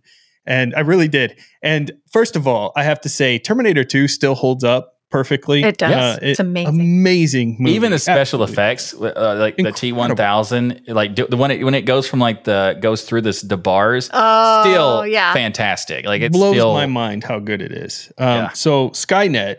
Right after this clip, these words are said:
Speaker 1: you know, is a thing, and that's kind of like A I.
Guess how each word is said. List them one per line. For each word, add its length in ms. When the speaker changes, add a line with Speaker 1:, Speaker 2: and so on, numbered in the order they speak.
Speaker 1:
you 120
know, 180
is 100
a 60
thing, 500
and 80
that's 140
kind 180
of 80
like 320
A 160
I. 340